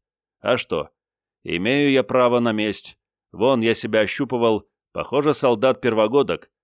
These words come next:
Солдаты второго года более крепкие и откормленные, а тут скелет. Для первогодка нормально, сам таким был, когда в тело Такташа попал.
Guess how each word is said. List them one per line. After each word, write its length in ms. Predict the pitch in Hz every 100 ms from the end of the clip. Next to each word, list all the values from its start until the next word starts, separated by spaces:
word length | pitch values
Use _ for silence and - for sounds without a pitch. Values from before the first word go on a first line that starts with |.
| _ _
Солдаты 520 | - 82 82 98 117 123
второго 380 | 127 120 120
года 260 | 110 120 113
более 300 | 113 117 104
крепкие 460 | 107 123 107 107 98
и 40 |
откормленные, 680 | 95 - 131 104 85 82 82
а 60 |
тут 320 | 85 123 104 _ _
скелет. 720 | - - 117 110 85 73 _ _ _ _ _ _ _
Для 180 | - 87
первогодка 580 | 98 104 123 143 131 135
нормально, 480 | 135 139 127 80 78
сам 240 | 123 110
таким 380 | 92 85 90 85
был, 280 | 85 76 _ _ _ _
когда 360 | 85 80 92 101
в 80 |
тело 280 | - 110 104
Такташа 500 | 101 98 - 90 92
попал. 500 | 87 80 73 71 71